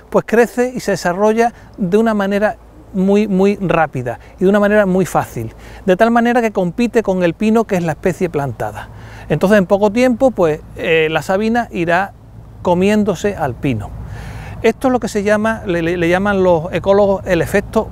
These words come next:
percha. Vemos también aquí cómo el pino, pues, machaca lo que sería el sistema o la comunidad nativa de, de matorral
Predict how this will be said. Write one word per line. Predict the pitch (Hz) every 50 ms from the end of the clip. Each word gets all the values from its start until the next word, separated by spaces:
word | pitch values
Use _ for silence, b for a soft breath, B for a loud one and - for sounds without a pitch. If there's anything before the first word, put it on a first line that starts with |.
| - -
percha. | 156 143 135 - - - - - - - B B B B B B B
Vemos | B 170 214 240 262 254
también | - 254 240 226 233 233 233
aquí | 226 220 196 233 240 254 262 - - - - 180 -
cómo | 214 208 214 226 226 220
el | 220 190 190
pino, | - - 247 233 233 247 226
pues, | - 208 190 185 185 160 - B B B B B
machaca | 180 175 165 147 - - 220 220 - - 220 240 233 - - - - -
lo | - 190 180 175 165
que | 180 165
sería | - - 175 170 185 190 196 208 214 208 -
el | 202 180 180 175 170 175 - - - -
sistema | - - - 190 - - 196 202 196 196 202 202 202 202 - - - - -
o | 180 170 165 165
la | 165 160
comunidad | 156 175 170 175 180 175 175 170 175 180 185 196 202 202 - - - -
nativa | 185 180 175 165 165 - 220 233 214 220 220 220 226 - - 196 190 - - 202 202 - - - - - - - - - - - - - - - - - - - - - - - 185 165 160
de, | 175 175 175 170 170 170 165 151 - - - - B B B B B B - - - - - - - - - -
de | - 202 165 170 180
matorral | 175 180 170 160 - 165 165 208 247 226 175 120